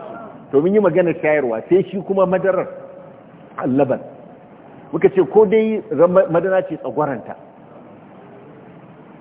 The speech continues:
ko madara ce tsagwaranta, nonon, nonon ne babu, ba a haɗa shi da komai ba. Ko kuma aka haɗa shi ma da wani abu.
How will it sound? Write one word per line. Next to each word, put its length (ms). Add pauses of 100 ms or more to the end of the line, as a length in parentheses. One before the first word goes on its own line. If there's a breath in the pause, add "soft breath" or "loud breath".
ko 160
madara 420
ce 160
tsagwaranta, 640
nonon, 360 (880)
nonon 400
ne 140
babu, 420
ba 80
a 160
haɗa 180
shi 60
da 100
komai 320
ba. 140 (880)
Ko 140
kuma 240
aka 160
haɗa 240
shi 60
ma 120
da 100
wani 160
abu. 120